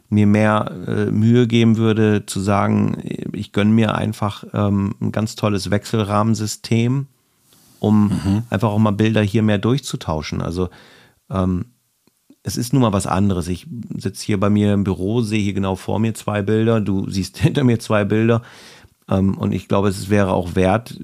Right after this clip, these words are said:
Speaker 1: dem einen oder anderen Bild mal diesen Spot zu geben und nicht nur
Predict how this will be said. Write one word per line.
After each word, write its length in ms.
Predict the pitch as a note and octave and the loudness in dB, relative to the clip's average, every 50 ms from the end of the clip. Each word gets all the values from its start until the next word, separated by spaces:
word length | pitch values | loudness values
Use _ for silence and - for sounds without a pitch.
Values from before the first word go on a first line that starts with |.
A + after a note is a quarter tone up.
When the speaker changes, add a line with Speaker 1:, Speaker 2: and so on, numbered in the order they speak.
| - - | -14 -12
Speaker 1:
dem 360 | - - - - G2+ G2+ G2 | -12 -12 -4 -2 -2 0 0
einen 200 | - G#2 A2 A2 | 2 4 4 4
oder 160 | G#2 G#2 G#2 | 4 2 2
anderen 260 | G#2+ A#2 C#3 C3 A2 | 0 0 2 2 2
Bild 240 | G#2+ G#2 G2+ F#2+ - | 2 2 2 2 0
mal 140 | G2 F#2+ F#2 | 0 0 0
diesen 560 | E2+ F#2+ G2 G2 F#2 G2+ G2 F#2 E2+ - - _ _ - | 0 -2 -2 -2 0 0 2 2 0 -2 -6 _ _ -20
Spot 280 | - - - G#2 F#2 | -20 -4 -2 -2 -2
zu 280 | F2 - - - - F2+ | -2 -4 -8 -6 -6 -4
geben 440 | E2 F2+ G2 B2 C#3+ B2 G#2 F#2 F#2 | 0 2 2 2 4 4 2 2 2
und 120 | F2+ F2+ F#2 | 0 0 0
nicht 200 | F#2+ F2+ - - | 0 -2 -2 -2
nur 360 | G2 F#2+ F#2 F2+ F#2+ - | 0 0 0 0 -2 -4